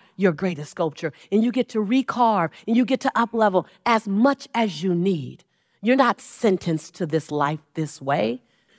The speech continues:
You chose it. Newsflash. And what I love about that is that you get to choose as much as you want. You get to design it any way you choose.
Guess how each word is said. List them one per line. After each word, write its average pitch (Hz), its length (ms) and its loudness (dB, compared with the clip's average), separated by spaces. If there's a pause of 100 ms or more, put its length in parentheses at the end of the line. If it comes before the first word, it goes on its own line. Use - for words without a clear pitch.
(680)
You 214 160 0
chose 170 560 -2
it. 143 140 -12 (960)
Newsflash. 143 680 0 (2750)
And 196 160 2
what 233 100 8
I 220 120 8
love 240 360 6
about 214 380 2
that 196 240 0 (240)
is 165 120 -6
that 170 220 -2
you 208 120 -4
get 202 220 -4
to 139 120 -10
choose 190 460 -6
as 139 160 -10
much 156 260 -2
as 143 160 -6
you 170 80 0
want. 135 380 -6 (720)
You 190 140 6
get 180 180 4
to 151 80 -6
design 156 480 2
it 151 140 -2
any 180 240 2
way 170 240 2
you 175 240 -2
choose. 131 560 -10